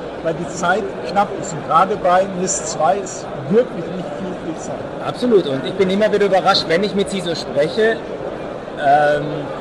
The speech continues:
Speaker 2: wie stiefmütterlich etliche Unternehmen das Ganze behandeln, selbst im größten, also größere Unternehmen. Also Unternehmen aus dem Kritis-Sektor haben da kein Thema mit, die schon unter nis gefallen sind. Aber nis zwei erweitert das so signifikant, wir haben da jetzt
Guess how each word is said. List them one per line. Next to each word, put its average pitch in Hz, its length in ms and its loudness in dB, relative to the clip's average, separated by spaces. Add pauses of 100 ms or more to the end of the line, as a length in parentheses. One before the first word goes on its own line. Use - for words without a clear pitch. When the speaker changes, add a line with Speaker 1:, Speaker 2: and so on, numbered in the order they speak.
(120)
Speaker 2:
wie 143 100 0
stiefmütterlich 185 800 4 (760)
etliche 190 380 0
Unternehmen 175 720 4
das 170 180 0
Ganze 156 280 0
behandeln, 147 420 -2 (100)
selbst - 280 -2
im 147 120 -2
größten, 160 320 2
also 147 180 -2
größere 165 360 2
Unternehmen. 113 540 -2 (540)
Also 170 360 6
Unternehmen 208 400 6
aus 190 100 4
dem 170 180 -2
Kritis-Sektor 160 640 0
haben 139 140 -2
da 143 100 -2
kein 135 220 0
Thema 165 260 0
mit, 113 140 -4 (320)
die 123 80 -6
schon 143 140 -2
unter 135 160 0
nis 175 180 0
gefallen 139 320 0
sind. 120 160 -4 (300)
Aber 131 180 2
nis 147 240 -2
zwei 160 320 4
erweitert 165 500 2
das 151 120 -4
so 196 100 0
signifikant, 170 600 -2
wir 156 60 2
haben 143 100 2
da 139 60 2
jetzt - 180 -4